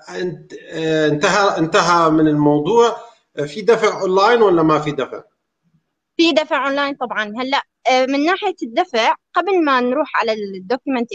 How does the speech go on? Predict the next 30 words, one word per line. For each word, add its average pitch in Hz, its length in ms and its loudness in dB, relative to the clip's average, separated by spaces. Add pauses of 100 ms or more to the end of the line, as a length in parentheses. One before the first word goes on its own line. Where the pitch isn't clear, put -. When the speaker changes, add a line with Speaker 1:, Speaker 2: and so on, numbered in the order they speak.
Speaker 2:
evaluation 220 480 0
اللي 220 140 -4
حكينا 233 320 -2
عنه، 226 460 2 (380)
في 349 140 2
عنا 349 220 6
موقع 311 320 2
أنا 240 100 -2
بنصح 254 240 -4 (100)
كل 247 80 -6
حدا 233 160 0
يفوت 233 200 -4
عليه، 208 420 0
اللي 233 200 -4
هو 254 380 0 (480)
Pharmacist 359 540 -2 (360)
Gateway 320 500 0 (200)
Canada. 208 300 -4 (480)
تمام؟ 247 180 -2
Speaker 1:
مم. 233 120 -8 (220)
Speaker 2:
هلأ 269 80 2
هذا 403 240 0
Pharmacist 381 600 -6
Gateway 359 220 -6
Canada 330 600 0
الحلو 370 280 -6
فيه 403 400 -2
إنه 277 160 -2
مصمميه 269 520 -2
بطريقة، 294 640 0